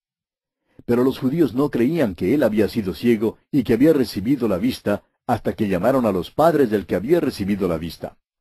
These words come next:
Una vez más vemos que el testimonio de este hombre es muy sencillo.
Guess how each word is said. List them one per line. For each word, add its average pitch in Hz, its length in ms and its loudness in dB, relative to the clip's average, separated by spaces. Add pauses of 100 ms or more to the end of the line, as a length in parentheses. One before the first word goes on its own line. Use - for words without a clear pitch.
(1700)
Una 175 140 4
vez 139 180 0
más 110 220 0
vemos 101 340 2
que 98 100 -2
el 87 100 -4
testimonio 104 580 -2
de 85 140 0
este 98 200 -4
hombre 92 360 -2
es 80 140 -10
muy 92 300 -4
sencillo. 76 640 -8